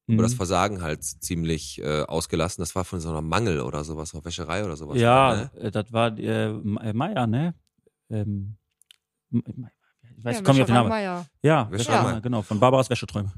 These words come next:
Speaker 1: Ja, und da haben wir ja, äh, Folgendes gemacht, und zwar haben wir, ähm, auch in die Facebook-Gruppen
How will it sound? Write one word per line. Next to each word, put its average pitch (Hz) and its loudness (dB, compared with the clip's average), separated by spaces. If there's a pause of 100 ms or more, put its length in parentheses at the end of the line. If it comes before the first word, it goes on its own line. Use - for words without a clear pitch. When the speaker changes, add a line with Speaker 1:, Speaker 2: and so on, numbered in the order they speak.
Speaker 1:
Ja, 117 2
und 98 -2
da 117 10
haben 151 2
wir 185 8
ja, 131 2 (260)
äh, 113 2
Folgendes 175 2
gemacht, 123 -2
und 107 -8
zwar 117 0
haben 120 -4
wir, 127 2
ähm, 107 -2 (560)
auch 117 0
in 101 -6
die 92 2
Facebook-Gruppen 87 -4